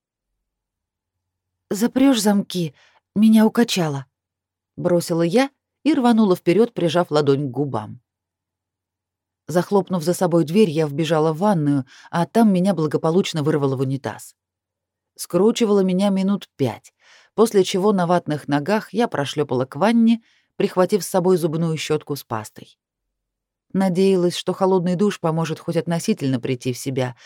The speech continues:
только даже ледяная вода не взбодрила. Но хоть дрожь прошла, а вместе с ней мытьё смыло липкий пот с тела. Уверенности в том, что Крис ушёл, не было,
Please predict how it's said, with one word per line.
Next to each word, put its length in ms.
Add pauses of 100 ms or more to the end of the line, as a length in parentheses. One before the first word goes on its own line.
(420)
только 320
даже 240
ледяная 480
вода 280
не 160
взбодрила. 680 (460)
Но 180
хоть 180
дрожь 300
прошла, 440 (460)
а 140
вместе 320
с 80
ней 180
мытьё 500 (200)
смыло 360
липкий 380
пот 300
с 160
тела. 380 (1400)
Уверенности 600
в 80
том, 200
что 180
Крис 280
ушёл, 320
не 240
было, 300